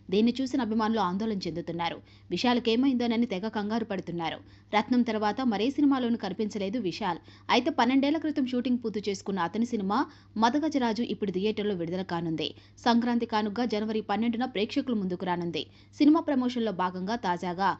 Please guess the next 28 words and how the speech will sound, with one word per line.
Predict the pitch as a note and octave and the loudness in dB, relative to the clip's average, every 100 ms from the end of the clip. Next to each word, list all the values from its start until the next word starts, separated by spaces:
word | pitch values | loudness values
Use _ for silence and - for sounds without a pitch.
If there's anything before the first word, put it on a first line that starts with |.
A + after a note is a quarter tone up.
| - - G#3 | -8 -8 2
మదగజరాజు | A3+ C4+ C#4+ B3 A#3 G#3 | 2 4 0 2 0 0
మూవీ | G3 F#3 F#3 | 0 -2 -2
ప్రీ | G#3 A3 | 0 0
రిలీజ్ | G#3+ F3+ F3+ | 2 0 -2
ఈవెంట్ | F3 F3 | -2 -4
నిర్వహించారు. | E3+ D#3+ E3+ E3+ F3+ D#3+ E3 | -6 -4 -4 -4 -4 -4 -6
హీరో | - G3+ G3+ | -4 -2 -2
విశాల్ | F#3 F#3+ A3 | -2 0 -2
కూడా | G#3+ G#3+ | 0 -2
ఈ | F#3 | 0
కార్యక్రమానికి | G3 G#3+ A#3 A3+ A3+ G#3+ | 0 -2 -2 -2 -2 -2
హాజరయ్యారు. | F#3 G3 F#3 E3+ D#3 - - - | -4 -4 -2 -2 -4 -8 -20 -2
అయితే | C#4+ D4 E4+ | 2 4 6
ఈ | C#4+ | 4
ఈవెంట్‌కు | D#4 D#4+ D4 | 4 0 0
వచ్చిన | C4+ C4 A3+ | -2 0 0
విశాల్ను | G#3 A#3 A3 | 0 -2 -4
చూసి | G#3+ G3+ G3 | -6 -6 -4
అందరూ | F#3 A3+ | -4 -4
ఒక్కసారిగా | F#3+ F3+ B3 A#3+ G3+ F#3 | -4 -6 -4 -2 -2 -4
షాక్ | E3+ E3 F3+ | -4 -6 -4
అయ్యారు. | E3 D3+ D3+ - - - | -4 -4 -8 -14 -18 -6
మొహమంతా | F3+ G#3+ A3 A3 | 0 2 2 0
వాచిపోయి | F#3+ F#3 F#3 - C4+ | 0 -2 -2 -2 -2
మాట్లాడుతున్న | G3 G3 C4 C#4 B3+ A#3 | 0 -2 0 0 0 -2
టైంలో | G3+ F#3+ F#3 | 0 -2 -2
చేతులు | F3+ F3+ F#3 E3 | -2 -4 -4 -6
వణికిపోతూ | E3+ F#3 G#3+ G#3 D4 | -6 -6 -4 0 0